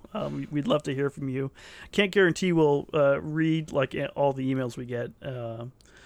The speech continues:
but if, uh, if they're <laughs> as, uh, wonderful as this one was, maybe we'll see.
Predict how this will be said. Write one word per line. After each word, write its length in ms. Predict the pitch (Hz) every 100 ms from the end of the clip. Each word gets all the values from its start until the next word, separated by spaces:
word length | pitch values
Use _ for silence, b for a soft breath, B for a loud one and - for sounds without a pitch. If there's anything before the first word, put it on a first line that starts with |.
| b b _
but 160 | 233 135
if, 140 | 127 - -
uh, 380 | 139 127 120 120
if 140 | 135
they're 180 | - 151
<laughs> 40 | -
as, 340 | 147 135 - -
uh, 260 | 135 127
wonderful 440 | 127 135 135 139 135
as 100 | 123
this 160 | 123
one 160 | - 135
was, 260 | 104 - -
maybe 360 | - - 50
we'll 140 | - -
see. 320 | - - 147